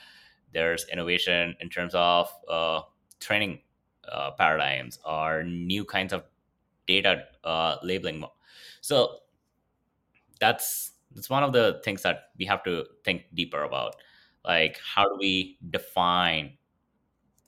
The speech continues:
how do we appropriately assess the national security implications here to regulate something at the source? And we have to clearly assess that and then come up with what is the appropriate regulation at the source.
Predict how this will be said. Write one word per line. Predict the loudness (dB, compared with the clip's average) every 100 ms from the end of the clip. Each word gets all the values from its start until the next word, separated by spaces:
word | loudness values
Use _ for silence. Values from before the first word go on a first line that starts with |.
| _ _
how | 2
do | 2
we | 0 -4 _ _ _ _ _ _ _ -4
appropriately | 2 4 4 2 2
assess | 0 2 4 4 0 -4
the | 0
national | 2 0 -4
security | -6 -4 -4
implications | -6 -8 -12 -12 -14
here | -18 -20 _ _ _ _ _ _ _ _ _ _
to | -2 -2 -4 0
regulate | 6 6 8 4 2
something | -4 -4 -6
at | -6
the |
source? | -6 -8 -8 -10 -12 _ _ _ _ _ _ _ _ -4
And | -2 2
we |
have | 2 2
to |
clearly | -4 2 4 6 6 4
assess | 4 2 2
that | 4 4 2 -8 _
and | -2 0 0
then | 4 4 2
come | -2 0
up | 0 0
with | -4 -4
what | -2 -2
is | 0
the | -2
appropriate | -2 -4 -4 -4 -4
regulation | -6 -4 -4 -6 -10
at | -14
the |
source. | -14 -12 -14